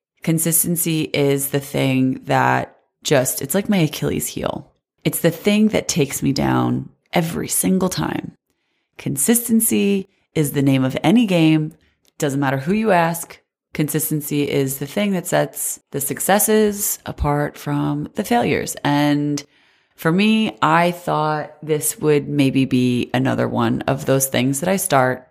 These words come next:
which I happen to do often, that I just don't see through,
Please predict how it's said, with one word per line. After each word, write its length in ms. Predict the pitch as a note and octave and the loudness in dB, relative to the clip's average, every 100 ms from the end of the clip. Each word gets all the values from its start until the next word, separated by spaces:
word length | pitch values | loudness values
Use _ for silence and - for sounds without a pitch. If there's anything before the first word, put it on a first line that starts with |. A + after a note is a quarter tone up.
| _ | _
which 180 | D3 C#3 | -8 -4
I 60 | C3+ | -4
happen 300 | C#3 - C#3+ | -4 -4 -4
to 100 | D3 | -2
do 340 | E3 E3+ E3 _ | -2 -2 -6 _
often, 560 | - B2+ C3+ C3+ C#3 C#3 _ _ _ - | -4 -2 -2 -2 -4 -12 _ _ _ -4
that 120 | E3 | 0
I 80 | E3 | 0
just 240 | E3+ E3+ | 0 -2
don't 260 | - D#3+ D#3 | 2 2 0
see 220 | - D#3+ | -2 -4
through, 420 | D#3 D3+ D3+ - | -2 0 0 -2